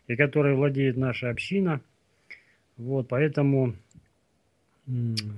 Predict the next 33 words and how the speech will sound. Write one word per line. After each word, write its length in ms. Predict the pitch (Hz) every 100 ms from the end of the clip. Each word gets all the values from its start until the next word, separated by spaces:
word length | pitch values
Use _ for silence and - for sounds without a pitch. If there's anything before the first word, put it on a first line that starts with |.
| 104
приглашаю 680 | 151 165 160 170 165 139
также, 500 | 120 139 113 110 110 - _ _ _ _ _ _
э, 60 | 113
на 240 | 113 123
праздник 560 | 123 151 190 175 165 135
День 240 | 143 151
Рожаны. 600 | 147 147 139 143 131 120 - _ _
Он 240 | 127 135
у 60 | 143
нас 240 | 147 135
хоть 180 | - 135
и 40 | 131
проходит 500 | 123 - 214 185 151
общинно, 600 | 139 - 156 143 127 120 _ _ _ - - - _ _
а 100 | 117
вот, 260 | 123 131 127
и 40 |
мы 140 | 131
едем 480 | 147 151 131 123 113
там 360 | 113 113 107 101 98
на 420 | 113 123 127 113 104
больших 440 | 113 135 - -
машинах 480 | 135 127 151 139 123
далеко 400 | 117 123 135 135
в 60 | 117
тайгу, 460 | 127 123 160 196 - _ _ _ _ _ -
но 240 | 127 196
всё 160 | - 156
равно 320 | 147 135 165
желающие 760 | 143 135 156 143 - 127 120
всегда 360 | 113 - 120 127
приезжают 720 | 110 117 110 120 170 143 -
и 220 | 123 143